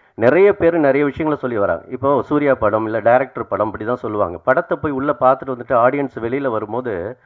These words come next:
"இது வந்து அந்த கதை மாதிரி இல்ல, இது பொள்ளாச்சி சம்பவத்தை வச்சு எடுத்திருக்காங்க." மக்களாட்சி பார்த்துட்டு வரும்போது, "இது ஜெயலலிதா, எம் ஜி ஆர் அப்படின்லாம் யாரும் சொல்லல." அந்த படத்தை எல்லாரும் பார்க்க தியேட்டர் உள்ள போயிட்டாங்க. வெளியில வரும்போது தான் அந்த படம் வந்து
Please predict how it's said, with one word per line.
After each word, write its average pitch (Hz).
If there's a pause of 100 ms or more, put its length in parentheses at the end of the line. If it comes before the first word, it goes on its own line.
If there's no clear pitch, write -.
(440)
"இது 143
வந்து 160
அந்த 131
கதை 147
மாதிரி 151
இல்ல, 147
இது 110
பொள்ளாச்சி 139
சம்பவத்தை 113
வச்சு 117
எடுத்திருக்காங்க." 85 (320)
மக்களாட்சி 151
பார்த்துட்டு 135
வரும்போது, 139
"இது 143
ஜெயலலிதா, 143
எம் 135
ஜி 139
ஆர் 135
அப்படின்லாம் 139
யாரும் 139
சொல்லல." 95 (420)
அந்த 123
படத்தை 185
எல்லாரும் 185
பார்க்க 180
தியேட்டர் 180
உள்ள 170
போயிட்டாங்க. 127
வெளியில 226
வரும்போது 175
தான் 208
அந்த 151
படம் 151
வந்து 165